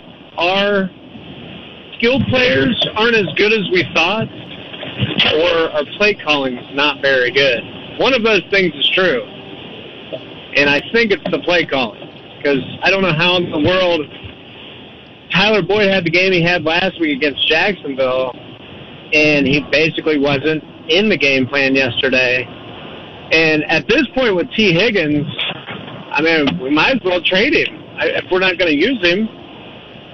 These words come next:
You know, he's such a big target, and I feel like he's, I know he missed a couple games, but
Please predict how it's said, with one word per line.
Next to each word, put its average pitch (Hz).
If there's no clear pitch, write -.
You 156
know, 220
he's 170
such 233
a 240
big 185
target, 185
and 160
I 131
feel 170
like 175
he's, 156
I 202
know 233
he 180
missed 202
a 226
couple 160
games, 151
but 127